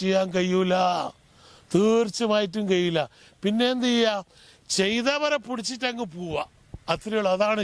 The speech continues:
ഷെയ്ഖ് മുഹിയുദ്ദീൻ അബ്ദുൽ ഖാദർ ജീലാനി ഖദ്ദസല്ലാഹു സിറൽ അസീസ്, ഖാജ മൊയിനുദ്ദീൻ ചിശ്തി അജ്മീരി ഖദ്ദസല്ലാഹു സിറൽ അസീസ്, അവരെ മുരീദന്മാരും അവരെ ഷെയ്ഖുമാരെല്ലാം നമുക്ക്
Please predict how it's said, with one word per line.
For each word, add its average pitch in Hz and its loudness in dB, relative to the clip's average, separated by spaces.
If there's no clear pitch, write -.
ഷെയ്ഖ് 190 -2
മുഹിയുദ്ദീൻ 202 0
അബ്ദുൽ 190 0
ഖാദർ 196 0
ജീലാനി 202 2
ഖദ്ദസല്ലാഹു 190 0
സിറൽ 180 -2
അസീസ്, 226 0
ഖാജ 196 0
മൊയിനുദ്ദീൻ 220 -2
ചിശ്തി 202 -6
അജ്മീരി 226 0
ഖദ്ദസല്ലാഹു 190 0
സിറൽ 175 -2
അസീസ്, 170 -4
അവരെ 196 0
മുരീദന്മാരും 185 0
അവരെ 190 0
ഷെയ്ഖുമാരെല്ലാം 214 0
നമുക്ക് 214 -4